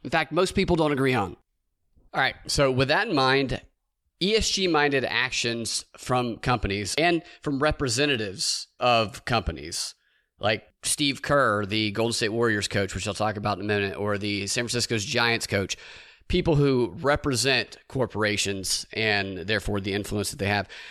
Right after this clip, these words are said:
I look for E S G-minded statements and actions in the aftermath of these events, because these events are the opportunities for these corporations to demonstrate their ability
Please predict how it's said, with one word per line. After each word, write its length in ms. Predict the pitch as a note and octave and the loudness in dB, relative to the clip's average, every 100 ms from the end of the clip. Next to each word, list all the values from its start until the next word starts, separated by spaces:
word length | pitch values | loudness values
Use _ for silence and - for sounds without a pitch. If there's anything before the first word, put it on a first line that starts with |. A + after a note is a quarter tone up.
| - | -2
I 140 | C#3+ | 2
look 240 | F3+ F#3 C#3+ | 2 2 0
for 100 | C3+ | 0
E 180 | D3 F3 | 2 2
S 160 | E3+ | 2
G-minded 520 | - F3+ D3+ C#3 B2+ G#2 | 2 2 4 2 0 -2
statements 540 | - D3 C#3 D#3 - | 0 0 2 -2 -2
and 100 | A2 | 0
actions 800 | A#2+ B2 - G2+ F2+ G2 - - _ _ _ _ _ _ _ - | 0 0 0 -4 -4 -4 -4 -4 _ _ _ _ _ _ _ -4
in 120 | C#3+ | -2
the 100 | C#3+ | 0
aftermath 580 | C#3 D3 C3+ A#2+ A2+ A#2 | 0 -2 -2 0 2 2
of 120 | G#2+ | 0
these 200 | B2+ G2+ | 2 2
events, 300 | G#2+ A2 - | 0 0 -2
because 640 | A#2+ A2 A2+ G#2+ G2+ - - _ _ _ - - | -4 0 2 4 2 -2 -6 _ _ _ -20 -6
these 280 | B2 F3+ F#3 | 0 2 2
events 260 | F#3 F3 | 0 0
are 60 | D#3+ | 0
the 140 | C#3 | 2
opportunities 720 | C#3 C3 - D#3 D#3 B2 A#2 | 0 -2 -2 0 2 2 0
for 160 | - B2+ | 0 0
these 220 | A#2 G#2+ | 0 0
corporations 640 | - B2 A2+ G#2+ G#2+ A2 | -2 -2 0 0 0 -2
to 80 | A2 | -2
demonstrate 580 | G2+ B2+ C#3 - A#2 A2 | -2 0 0 0 0 0
their 140 | G#2+ | 0
ability 500 | G#2+ G#2+ G#2 G2+ G2+ | 0 2 2 0 -4